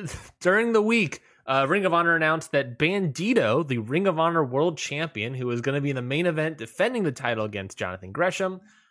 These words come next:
uh, tested positive for covid. Because of that, he is no longer able to compete at uh, Ring of Honor Final Battle. Uh,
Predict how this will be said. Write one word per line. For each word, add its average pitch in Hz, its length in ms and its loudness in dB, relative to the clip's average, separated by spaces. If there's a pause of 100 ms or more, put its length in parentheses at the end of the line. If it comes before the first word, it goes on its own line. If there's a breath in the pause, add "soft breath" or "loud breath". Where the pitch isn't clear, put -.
(120)
uh, 123 160 2
tested 220 580 -4
positive 180 720 0
for 147 460 -2
covid. 131 640 -4 (420)
Because 147 300 -2
of 156 100 0
that, 151 220 2
he 113 320 -6
is 98 220 -6
no 131 320 2
longer 131 400 0
able 107 260 -4
to - 100 -16
compete 135 500 -4 (100)
at 170 400 -4 (340 soft breath)
uh, 107 260 -2
Ring 107 220 -8
of 98 120 -6
Honor 101 220 -4
Final 90 320 -6
Battle. 185 540 0 (540 soft breath)
Uh, 117 340 2